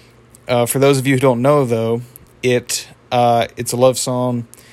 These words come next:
and it's pretty catchy. It's, the way I'd describe it is it's basically if you took the Beach Boys and mi-, and combi-,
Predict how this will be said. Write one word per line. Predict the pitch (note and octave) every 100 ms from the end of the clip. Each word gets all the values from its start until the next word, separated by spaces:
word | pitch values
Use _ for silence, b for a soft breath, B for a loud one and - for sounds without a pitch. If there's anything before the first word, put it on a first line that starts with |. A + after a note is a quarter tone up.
| B B B _ _ -
and | B2 A#2+ A#2+ A#2 -
it's | -
pretty | A#3+ G#3+
catchy. | - A#2 - C3+
It's, | B2+ B2+ - - _ _ -
the | C3+
way | D3 F3
I'd | D#3+ C#3+
describe | C3 - C3+ C3+ C#3
it | C#3+
is | C3 B2 A#2
it's | C3 A#2
basically | - C3 C#3 C#3+ C3 C#3 C3 B2+ - B B B B B -
if | A#2+
you | B2+
took | B2+ D3 C#3+
the | A#2+
Beach | A2+ C#3+ C#3 -
Boys | C#3 C3+ C3 C3 B2+ - - b b _ _ _ _ _ _ _ _ -
and | B2 A#2+
mi-, | B2+ -
and | B2+ B2 A#2
combi-, | - A2+ G#2+